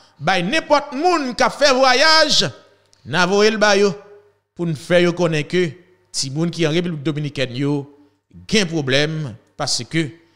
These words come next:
service national migration côté au lagué Timoun yo, c'est pas bien vivre, y a bien vivre, c'est pas manger, y a manger, vrai. Parents, on connaît que dans le moment, que a déchiré.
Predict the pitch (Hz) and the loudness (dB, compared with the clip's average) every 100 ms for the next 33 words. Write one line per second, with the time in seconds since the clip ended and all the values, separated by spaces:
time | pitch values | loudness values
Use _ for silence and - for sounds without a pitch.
0 | _ - 160 135 165 165 180 175 147 131 | _ -6 -4 -2 -4 -2 -2 -2 -4 -2
1 | 254 370 330 277 277 311 254 247 220 202 | -2 0 0 0 0 0 0 0 0 0
2 | 190 220 208 170 156 170 160 - _ _ | 0 -2 -4 -4 -4 -4 -4 -8 _ _
3 | _ _ - 120 147 139 147 131 156 139 | _ _ -14 -10 -6 -4 -4 -4 -4 -2
4 | 139 143 131 127 147 131 104 98 _ _ | -4 -4 -6 -4 -4 -4 -8 -12 _ _
5 | _ - 131 123 131 120 127 131 117 120 | _ -14 -8 -4 -2 -2 -4 -2 -2 -4
6 | 110 107 98 107 85 _ _ _ _ _ | -10 -10 -10 -12 -14 _ _ _ _ _
7 | _ _ _ - 156 180 220 190 - - | _ _ _ -2 2 4 4 2 -4 -16
8 | _ _ - 160 170 202 233 285 262 254 | _ _ -8 -6 -2 0 2 2 2 4
9 | 233 233 226 240 277 285 175 - - _ | 4 4 4 2 2 0 -2 -8 -20 _
10 | _ _ - 233 220 180 262 240 220 185 | _ _ 2 4 4 2 0 2 0 -2
11 | 127 | -8